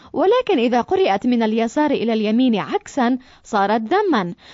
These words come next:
فمثلًا قال إسماعيل بن أبي بكر: "طلبوا الذي نالوا فما حرموا،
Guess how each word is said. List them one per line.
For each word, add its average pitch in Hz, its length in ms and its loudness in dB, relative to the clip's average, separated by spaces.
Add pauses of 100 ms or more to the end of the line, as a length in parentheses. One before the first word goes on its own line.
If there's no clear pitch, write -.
فمثلًا 285 680 0
قال 381 180 0
إسماعيل 240 580 0
بن 214 200 0
أبي 208 220 -2
بكر: 226 400 -4 (480)
"طلبوا 392 340 2
الذي 269 340 2
نالوا 254 360 2
فما 220 320 0
حرموا، 214 540 -2